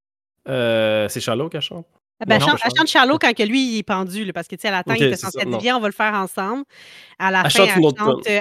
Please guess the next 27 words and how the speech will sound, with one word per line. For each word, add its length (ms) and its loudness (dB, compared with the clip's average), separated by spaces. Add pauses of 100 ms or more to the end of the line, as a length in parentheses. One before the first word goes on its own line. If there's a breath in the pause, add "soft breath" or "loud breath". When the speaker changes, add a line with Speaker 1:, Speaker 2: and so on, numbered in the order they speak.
Speaker 2:
I'll 140 2
Never 260 2
Love 200 2
Again. 360 -2 (960)
Speaker 1:
Fait 240 2
que, 100 0
euh, 240 6
c'est 120 0
ça. 240 2 (520)
Le 140 4
moment 340 6
où 120 4
elle 120 2
chante 300 0
ça, 320 2
puis 220 -6
ch-, 200 -16
une 160 -8
Speaker 2:
Mm. 40 -12
Speaker 1:
chanson 340 -4
que 80 -6
je 80 -8
pense 160 -2
que 80 -4
lui 380 -4
a 80 -2
composée. 480 -8